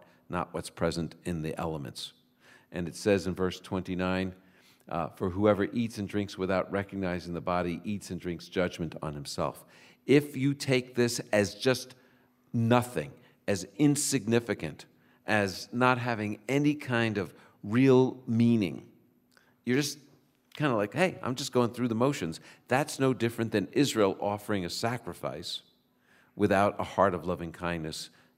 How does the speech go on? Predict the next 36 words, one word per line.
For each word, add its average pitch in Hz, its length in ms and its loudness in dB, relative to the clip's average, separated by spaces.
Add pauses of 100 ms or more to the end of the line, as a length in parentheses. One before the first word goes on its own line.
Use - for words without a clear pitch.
(280)
and 85 240 -4
penitence 82 480 -6
before - 360 -8
the 71 60 -6
Lord. 67 320 -8 (480)
And 90 120 -8
so 92 400 2 (420)
I 101 80 4
think 104 220 0
that's 101 200 0
all 92 140 4
it's 90 80 -2
talking 82 260 -6
about. - 360 -8
The 95 100 -4
problem, 107 640 0
the 82 80 -6
discipline 98 460 -6
comes 80 340 -6 (240)
not 107 240 0
because 92 460 2 (300)
there's 85 260 0
the 85 100 -2
mystical 87 360 -4
presence 87 420 -4
of 85 80 -8
the 87 80 -4
Lord 90 440 2
or 85 420 2 (180)
it's - 160 -8
a 87 40 -2
memorial, 85 600 0 (380)
but - 320 -6 (280)
it's - 160 -10
our 82 260 0
heart, 87 420 0